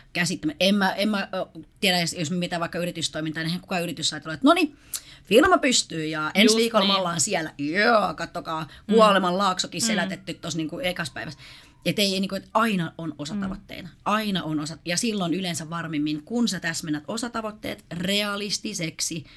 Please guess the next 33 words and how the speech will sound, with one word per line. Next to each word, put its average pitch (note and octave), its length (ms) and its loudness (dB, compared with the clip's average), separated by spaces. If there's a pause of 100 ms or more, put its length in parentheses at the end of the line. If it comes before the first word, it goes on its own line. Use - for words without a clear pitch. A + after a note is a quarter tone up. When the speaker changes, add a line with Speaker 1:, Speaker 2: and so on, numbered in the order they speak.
(300)
Speaker 1:
niin, D#3+ 300 2
niin D3+ 200 -2
tota, D3+ 320 -4
ja E3+ 120 -2
muista G3 380 -2
myös F#3+ 200 -4
omat F3+ 260 -8
voimavarat, D#3 520 -8
mikä F3+ 300 -4
on F#3 120 -6
oikeasti E3+ 440 -6
mulle D#3 180 -6
mahdollista A#3+ 580 -4
juuri G#3+ 260 -8
nyt. D#3+ 240 -6 (460)
Ja C4 220 6
sit F3+ 240 0
lähdet D#3+ 260 -6
toteuttaa D3+ 440 -6
Speaker 2:
Mm. F#3+ 140 -6
Speaker 1:
askel D#3 360 -4
kerrallaan. - 500 -10 (400)
Ja, F3+ 100 2
ja F3+ 120 -2
tää C4 200 4
on A3+ 60 0
kans A3+ 160 -4
toinen B3 240 -2
semmoinen, F#3 240 -6
että, F#3 100 -6 (720)
että, F3+ 240 -2
et, - 160 -12
et - 220 -14